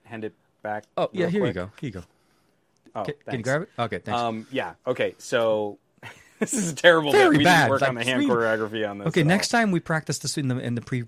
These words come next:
Speaker 2: in the pre-show,
Speaker 1: Yeah.
Speaker 2: please.
Speaker 1: Yeah,
Speaker 2: Next time,
Speaker 1: yeah,
Speaker 2: yeah,
Speaker 1: yeah.
Speaker 2: like, 'cause I finally was able to actually do this, where it kinda went to you in the right, like, like,
Speaker 1: And
Speaker 2: oh,
Speaker 1: then
Speaker 2: let's see.
Speaker 1: I, I grabbed
Speaker 2: Can
Speaker 1: it
Speaker 2: I
Speaker 1: from the
Speaker 2: do
Speaker 1: wrong side and
Speaker 2: halfway?
Speaker 1: quickly
Speaker 2: Yeah.
Speaker 1: tried to
Speaker 2: And then you
Speaker 1: But
Speaker 2: like,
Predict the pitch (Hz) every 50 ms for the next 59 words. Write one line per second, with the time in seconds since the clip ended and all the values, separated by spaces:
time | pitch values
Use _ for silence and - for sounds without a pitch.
0 | - 123 127 117 117 - - 135 123 113 98 - 123 120 113 _ _ - 131 127
1 | 127 113 101 - 123 - 135 131 123 - - 117 120 117 107 101 - - - -
2 | - - 160 147 156 160 - - 170 185 226 254 247 180 127 110 123 135 131 123
3 | 110 113 117 - - 107 - - 98 87 - 98 98 123 170 - 117 101 95 -
4 | 127 120 101 87 107 117 123 - - 98 92 104 120 123 107 92 95 101 110 -
5 | 98 95 _ - 294 - 113 95 - _ _ - 104 113 107 104 104 104 98 110
6 | 113 113 101 110 107 92 - 117 113 110 110 110 117 135 131 123 139 139 - 104
7 | 101 104 117 131 107 101 101 139 131 139 139 120 113 - - 127 104 98 92 92
8 | 101 95 92 92 85 - - 92 90 87 87 107 120 110 110 107 107 107 107 101
9 | 113 107 107 101 - _